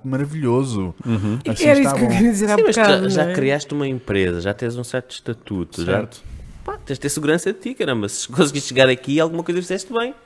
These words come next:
Speaker 1: Certo.
Speaker 4: Podes ser ajudado, podes melhorar, quer dizer.
Speaker 1: Acham que é preciso
Speaker 3: Sim,
Speaker 1: coragem
Speaker 3: sim.
Speaker 1: para as empresas fazerem isso daqui para diante?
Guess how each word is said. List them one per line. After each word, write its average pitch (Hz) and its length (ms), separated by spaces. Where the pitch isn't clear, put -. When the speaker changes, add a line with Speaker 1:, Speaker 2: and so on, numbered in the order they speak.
Speaker 1:
Certo. - 300
Speaker 4:
Podes 107 200
ser 131 140
ajudado, 185 480
podes 131 260
melhorar, 131 480
quer - 160
dizer. 101 200
Speaker 1:
Acham 135 240
que 131 80
é 139 40
preciso 123 260
Speaker 3:
Sim, - 60
Speaker 1:
coragem 113 580
Speaker 3:
sim. 117 40
Speaker 1:
para 120 140
as 113 80
empresas 110 400
fazerem 104 420
isso - 180
daqui 104 420
para 110 140
diante? 104 640